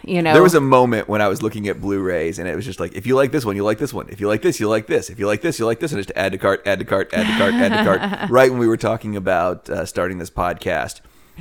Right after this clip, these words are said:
Speaker 2: And all of them were, like, four and five dollars, you know, no big deal. But, uh, so I just went on with my life, and the next time I ordered something, I forgot to take them out of my cart. So <laughs>
Speaker 1: You
Speaker 2: we
Speaker 1: ordered
Speaker 2: do,
Speaker 1: them all. <laughs>
Speaker 2: yes, we do have a bunch of, like, just a stack of Blu-rays of nineties erotic thrillers.
Speaker 1: There you go.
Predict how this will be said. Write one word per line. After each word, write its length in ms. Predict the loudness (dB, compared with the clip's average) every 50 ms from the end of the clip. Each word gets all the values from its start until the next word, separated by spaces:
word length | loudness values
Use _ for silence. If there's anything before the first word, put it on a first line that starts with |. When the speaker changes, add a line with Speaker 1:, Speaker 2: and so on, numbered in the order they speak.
| -20 -18 _
Speaker 2:
And 220 | -8 -8 -8 -8 -2
all 180 | 2 4 4 4
of 60 | 4
them 120 | 2 0 0
were, 60 | -2
like, 180 | -4 -6 -8 -14 -20
four 320 | -10 4 4 6 6 6
and 140 | 4 4 0
five 280 | 0 -2 -2 -2 -6 -4
dollars, 440 | -4 -4 -4 -2 -4 -6 -6 -6 -8
you 60 | -8
know, 160 | -6 -6 -4
no 380 | -2 0 0 2 4 4 2 2
big 440 | 0 -4 -4 -4 -4 -6 -8 -10
deal. 420 | -8 -6 -6 -4 -4 -6 -6 -8 -10 -14 -20 -20 -20 _
But, 580 | -12 -6 -4 -2 -2 0 -2 -4 -6 _ -10 -8
uh, 240 | -6 -6 -6 -8 -8 -10 -20 -20 -20 _ _
so 120 | -6 -4 -4
I 60 | -2
just 240 | -4 -6 -12 -12 -4
went 160 | -2 0 2
on 140 | 2 0 -2
with 120 | -6 -8
my 120 | -6 -4
life, 280 | -2 0 0 -2 -2 -2
and 80 | -4 -4
the 60 | -4
next 140 | -4 -2 -2
time 140 | -2 -2 -2
I 40 | -2
ordered 300 | -2 0 0 0 -2 -2
something, 240 | -4 -6 -4 -4
I 60 | -6 -6
forgot 220 | -4 -4 -4 -4
to 60 | -2
take 140 | -4 -4 -2
them 120 | -2 -2
out 80 | -2 -2
of 100 | -2 -2
my 140 | -2 -4 -4
cart. 400 | -4 0 2 2 2 2 -2 -6
So 180 | 2 4 4 4 4 0
<laughs> 80 | 0
Speaker 1:
You 80 | 2 4
Speaker 2:
we 120 | 4 4 4 4
Speaker 1:
ordered 320 | 4 2 2 4 4 2
Speaker 2:
do, 60 | 2
Speaker 1:
them 140 | 2 2 2
all. 280 | 2 2 4 4 2 2
<laughs> 240 | 2 0 0 2
Speaker 2:
yes, 200 | 4 2 2 2
we 80 | -2 -2
do 120 | 0 0
have 160 | 0 2 2 0
a 60 | -2
bunch 400 | 0 0 0 0 0 -2 -2 -2
of, 180 | 0 0 0 0
like, 100 | -2 -4
just 180 | -4 -6 -6 -4
a 100 | -6 -4
stack 580 | -4 -4 -6 -4 -2 0 0 2 0 0 -2
of 200 | -4 -6 -6 -4
Blu-rays 580 | -2 -2 -2 0 0 0 -2 -2 -2 -4 -4 -4
of 220 | -4 -4 -4 -4
nineties 360 | -6 -6 -6 -6 -6 -8 -8 -6
erotic 320 | -4 -2 -2 -2 -4 -6
thrillers. 760 | -6 -4 -2 -2 -2 -2 -2 -6 -4 -4 -4 -4 -4 -8 -6 -2
Speaker 1:
There 200 | 2 2 4 4
you 60 | 4
go. 160 | 4 4 2